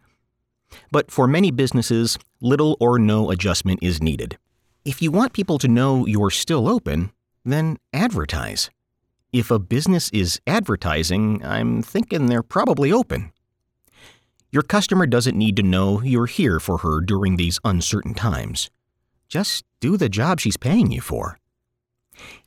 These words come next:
In the say this examples I gave you earlier, there's plenty of information to get across the idea that you're open and you're doing some things differently. The not this examples are the ones I know you've heard blast into your already fearful heart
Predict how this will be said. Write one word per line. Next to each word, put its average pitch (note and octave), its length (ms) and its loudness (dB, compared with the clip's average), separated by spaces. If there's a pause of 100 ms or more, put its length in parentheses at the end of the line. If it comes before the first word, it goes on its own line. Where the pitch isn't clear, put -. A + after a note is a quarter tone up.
(120)
In C3 220 4
the A#2 240 4
say D#3 500 2
this A#2+ 380 0
examples B2 500 0
I A2+ 80 0
gave A#2 240 2
you G#2+ 140 2
earlier, A#2 420 4
there's A#2+ 220 0
plenty D#3 680 2
of E3 80 2
information G#2+ 600 2
to F2+ 80 0
get G#2+ 120 0
across A#2 380 0
the A2+ 140 -2
idea F2 540 0
that G2+ 180 -2
you're F2 260 0
open E3 460 2
and C3 320 0
you're C3 160 2
doing A#2 500 4
some E3 420 2
things D#3 440 0
differently. C#3+ 580 -2 (580)
The A#2 300 2
not A#2 340 2
this A2 300 0
examples G#2+ 560 0
are A2 100 4
the A2 120 2
ones A2 340 2
I G#2 140 2
know G2+ 420 2
you've G2 280 0
heard G2 360 -2
blast F#2+ 540 0
into G2 200 0
your G2 240 0
already G2 380 2
fearful G#2 540 -2
heart G2 400 -2